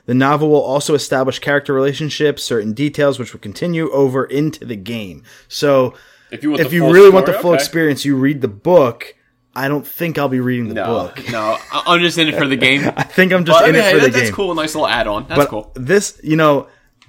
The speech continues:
Speaker 1: this has a better, this is a really good chance to, to be the game of the year after, besides God of War. Like,
Speaker 2: I, I agree with you. What, what I've seen so far,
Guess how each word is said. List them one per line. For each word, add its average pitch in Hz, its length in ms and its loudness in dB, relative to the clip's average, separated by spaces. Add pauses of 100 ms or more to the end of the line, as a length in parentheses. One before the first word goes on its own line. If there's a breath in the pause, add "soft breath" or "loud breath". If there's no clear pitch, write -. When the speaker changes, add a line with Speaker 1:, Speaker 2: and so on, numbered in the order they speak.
(160)
Speaker 1:
this - 240 8
has 202 180 6
a 190 60 0
better, 185 340 4
this 208 300 2
is 220 80 -4
a 233 80 4
really 180 220 2
good 156 100 -2
chance 147 300 -2
to, 117 200 -8 (220)
to 127 260 -2
be 120 220 -2
the 120 100 -2
game 123 240 0
of 117 60 -4
the 120 80 -4
year 107 280 -2
after, 95 280 -10 (100)
besides 107 300 -8
God 101 180 -6
of 92 60 -10
War. 92 280 -14
Like, 131 160 -4
Speaker 2:
I, 110 120 -4
I - 20 -2
agree 151 220 -6
with 139 340 -8
you. - 80 -14
What, 120 220 -10
what 120 180 -4
I've 131 140 -4
seen 143 260 -8
so 147 240 -8
far, 147 400 -6